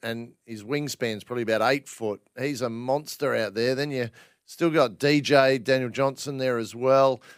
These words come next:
I think the smallest player on the roster is six four, uh, going up to that seven one, <laughs> seven two. They're athletic. Um,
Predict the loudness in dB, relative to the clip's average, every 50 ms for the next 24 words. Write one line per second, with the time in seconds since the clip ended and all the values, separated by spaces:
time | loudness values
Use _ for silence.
0 | _ _ -8 -6 -6 -6 -6 -6 -6 -4 0 0 2 2 0 -2 -4 0 2 4
1 | 4 4 2 0 -2 -2 0 0 0 0 -2 -2 -2 0 0 0 0 -2 -4 -6
2 | -6 -6 -6 -8 -10 -10 -6 -2 0 2 2 4 4 2 0 0 -4 _ _ _
3 | _ _ _ _ _ -6 -4 -2 0 0 -2 -2 0 0 0 2 2 0 -2 -2
4 | -4 -4 -6 -4 0 0 0 0 -2 -4 -8 -6 -4 -2 -2 -4 -4 -2 -2 -2
5 | -2 -2 -4 -8 -12 -12 -14 -16 -12 -10 -8 -8 -8 -10 -12 -6 0 2 4 4
6 | 6 4 4 4 4 4 4 4 2 0 -2 -4 -2 2 4 4 4 2 0 -2
7 | -8 -18 -20 _ _ _ _ _ 2 4 4 6 6 6 6 4 4 2 -2 -6
8 | -14